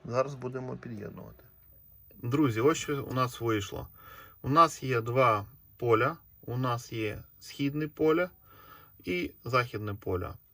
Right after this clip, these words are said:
Ми під'єднали східне поле ось сюди на запобіжники. Потім запобіжники у нас іде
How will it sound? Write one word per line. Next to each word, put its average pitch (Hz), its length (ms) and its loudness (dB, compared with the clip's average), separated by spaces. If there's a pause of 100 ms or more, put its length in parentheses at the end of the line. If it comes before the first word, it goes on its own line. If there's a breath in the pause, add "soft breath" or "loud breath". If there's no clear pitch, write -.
(240)
Ми 170 120 -2
під'єднали 135 640 0
східне 131 400 -4
поле 113 340 0
ось 107 220 -2
сюди 147 500 -2
на 127 480 2
запобіжники. 120 920 -4 (500 loud breath)
Потім 175 360 0
запобіжники 131 720 -2
у 117 120 -2
нас 120 420 0
іде 131 460 0